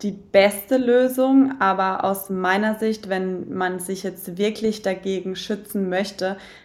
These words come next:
dass seine Daten, gerade jetzt vielleicht sein, ähm, Bild nicht als Midjourney, äh, da nicht als Trainingsdaten reingehen kann, ähm, gerade im Moment würde ich sagen, das ist einige, also einer von den einzigen Lösungen, um sich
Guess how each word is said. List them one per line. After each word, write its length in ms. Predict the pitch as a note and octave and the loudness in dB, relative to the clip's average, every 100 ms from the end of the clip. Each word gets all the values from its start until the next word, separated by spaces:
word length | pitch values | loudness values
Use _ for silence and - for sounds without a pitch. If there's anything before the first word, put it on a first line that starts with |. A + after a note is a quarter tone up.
| - | -6
dass 220 | F#3 F#3 | -4 0
seine 260 | F3+ F#3 | 0 0
Daten, 500 | F3+ F3 F3+ F3+ F#3+ F3+ | 0 0 2 0 -4 -4
gerade 300 | F3+ F3 F3+ | -2 -2 0
jetzt 280 | F3 F3 - | -2 -2 -6
vielleicht 500 | F3+ E3+ F3 F3 - - | -4 -2 -2 -8 -14 -8
sein, 400 | F3 E3+ F3 - | -6 -4 -6 -4
ähm, 360 | F3 E3+ E3+ F3 | -4 -4 -4 0
Bild 440 | G3 G#3 G3+ - | 0 0 -4 -2
nicht 300 | G3 G3+ G3+ | -2 -2 -2
als 200 | F#3 F#3 | -4 -2
Midjourney, 640 | G3 G3 - F3 E3+ F3 E3 | -4 -4 -4 -2 -2 -4 -4
äh, 200 | - F3 | -6 -4
da 200 | F3 F3 | -2 -2
nicht 180 | F#3 F3+ | -2 -4
als 200 | F3 F3 | -8 -8
Trainingsdaten 840 | F#3 F3 F3 F3 D#3+ E3 F3 E3 | -4 -4 -4 -4 -6 -4 -6 -6
reingehen 680 | - - D#3+ F3+ F3 E3+ F3 | -8 -4 -4 -4 -4 -6 -6
kann, 420 | - E3+ F#3+ G#3+ - - _ _ _ | -6 -4 -4 -6 -14 -20 _ _ _
ähm, 580 | - F3 F3+ F3 F3 F3 | -4 -2 -2 -2 -4 -8
gerade 360 | - E3+ F3+ G#3 | -6 2 2 2
im 120 | G3+ | 0
Moment 320 | G3 F#3+ G3 | -2 0 -2
würde 160 | F#3+ F#3 | -2 -2
ich 220 | - F3 | -4 -4
sagen, 220 | E3+ E3+ | -6 -4
das 120 | F3 F3 | -6 -8
ist 140 | E3+ | -10
einige, 480 | - E3 E3 D#3+ D#3+ - | -8 -6 -6 -8 -10 -6
also 240 | F3 F3 - | -4 -4 -2
einer 420 | E3+ E3+ F3 E3 | 0 0 0 -4
von 240 | E3 F3 | -6 -6
den 240 | D#3+ - - | -6 -8 -6
einzigen 460 | F3+ F3 F3 F3+ | -6 -6 -6 -6
Lösungen, 480 | F3 F3 E3+ F3+ F3 | -4 -4 -4 -4 -6
um 180 | F3 F3 | -4 -6
sich 300 | F3 E3+ - | -6 -8 -12